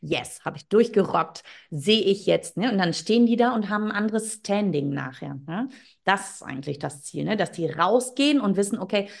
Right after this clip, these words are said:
das bin ich, das kann ich, da kann mir niemand was,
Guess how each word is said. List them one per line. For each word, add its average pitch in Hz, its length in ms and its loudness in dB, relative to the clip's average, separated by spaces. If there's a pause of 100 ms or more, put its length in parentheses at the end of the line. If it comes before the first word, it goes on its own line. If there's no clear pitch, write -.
(140)
das 175 280 0
bin 294 420 4
ich, 285 360 2
das 151 360 -8
kann 285 300 4
ich, 254 280 0
da 170 120 0
kann 170 320 -2
mir 165 120 2
niemand 247 580 6
was, 240 240 4